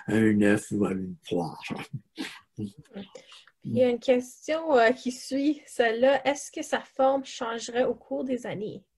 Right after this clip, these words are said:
Speaker 2: C'est-tu possible ?
Speaker 1: Euh, il y a un certain montant de changement qui a lieu continuellement s-, sur la Terre. C'est à cause, euh, euh,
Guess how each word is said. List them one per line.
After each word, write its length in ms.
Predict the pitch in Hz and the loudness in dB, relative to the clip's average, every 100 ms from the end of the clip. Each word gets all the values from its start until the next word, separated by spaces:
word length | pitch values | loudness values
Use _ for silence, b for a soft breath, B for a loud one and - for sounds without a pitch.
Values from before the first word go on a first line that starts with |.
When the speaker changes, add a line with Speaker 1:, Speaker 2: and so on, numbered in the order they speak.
| _ _ - _ _ _ | _ _ -20 _ _ _
Speaker 2:
C'est-tu 320 | - 214 - | -16 -14 -14
possible ? 500 | - 208 - 339 - - _ _ _ - 139 135 110 - _ B B B B - | -10 -10 -6 -8 -8 -16 _ _ _ -20 -8 -6 -6 -12 _ B B B B 4
Speaker 1:
Euh, 280 | 190 196 196 - | 10 10 10 6
il 120 | 165 | 6
y 60 | |
a 100 | 165 | 6
un 120 | 151 147 | 8 6
certain 600 | - 175 - - 269 277 | 6 2 4 8 8 8
montant 560 | 139 135 139 147 202 | 8 10 10 10 8
de 40 | 196 | 8
changement 600 | - 135 117 - 135 147 | 6 4 2 2 2 2
qui 180 | 147 117 | 2 0
a 100 | 107 | 0
lieu 340 | 98 117 127 | 0 0 0
continuellement 760 | 123 120 - 120 104 104 113 139 | 0 -6 -2 0 2 2 2 2
s-, 320 | - - - - | 0 -8 -14 -12
sur 640 | 117 - 117 107 101 95 - | -10 -4 -2 -2 -2 -6 -8
la 400 | - 110 101 101 | -10 -6 -2 -2
Terre. 420 | - 110 131 233 269 - _ _ B B B B - | 2 4 6 4 2 -6 _ _ B B B B -4
C'est 240 | - 147 | 0 4
à 80 | 143 | 2
cause, 600 | - 165 165 160 131 117 | 8 10 12 10 8 4
euh, 400 | 117 104 104 101 B B - | 8 8 6 2 B B -4
euh, 340 | 104 101 95 | 0 0 0